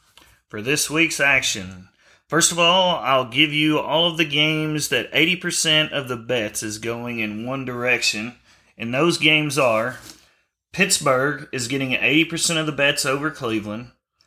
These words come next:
Kansas City is getting eighty percent of the bets over Indianapolis.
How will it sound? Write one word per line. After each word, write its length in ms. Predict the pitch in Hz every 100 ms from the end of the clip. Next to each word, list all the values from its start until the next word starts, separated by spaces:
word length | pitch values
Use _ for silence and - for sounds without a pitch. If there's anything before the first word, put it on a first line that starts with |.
| _ -
Kansas 400 | 147 151 147 -
City 440 | 208 170 147 147
is 280 | - 127 117
getting 280 | 131 131 123
eighty 220 | 127 151
percent 540 | 165 151 156 147 151
of 100 | 135
the 60 | 131
bets 320 | 117 120 -
over 260 | 131 131 135
Indianapolis. 960 | 135 143 104 101 107 110 - - -